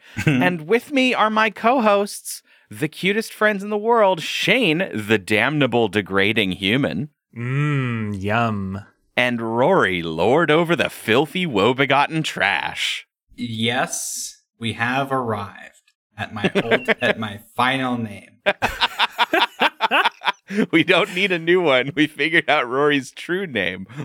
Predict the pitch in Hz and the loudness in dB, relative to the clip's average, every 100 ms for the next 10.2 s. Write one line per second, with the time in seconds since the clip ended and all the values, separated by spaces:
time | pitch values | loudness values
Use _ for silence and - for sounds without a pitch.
0 | - 123 135 127 113 110 170 180 131 92 | -6 2 4 4 2 0 4 4 4 -2
1 | - - - _ _ _ - 226 - 170 | -6 -14 -20 _ _ _ -2 -2 2 2
2 | 214 135 120 104 101 104 - - _ _ | 2 2 -2 -4 -8 -12 -18 -20 _ _
3 | _ - - - - _ - 151 147 - | _ -20 -20 -20 -20 _ 0 2 0 -4
4 | 170 196 220 208 190 180 185 185 180 - | -2 0 2 0 -2 2 2 0 -4 -8
5 | _ _ _ _ 123 131 156 180 190 180 | _ _ _ _ -12 0 2 4 4 4
6 | 190 180 175 - 127 170 165 160 - 165 | 2 0 0 -2 0 2 0 -4 -2 2
7 | 160 156 - 156 - 160 156 160 - - | 4 4 2 -2 0 2 2 0 -10 -4
8 | 156 254 330 - 269 269 220 - 214 82 | 0 2 0 -8 -2 0 0 0 0 0
9 | - - _ _ _ _ 107 113 113 113 | 0 -2 _ _ _ _ -4 -2 0 -2
10 | 110 | -2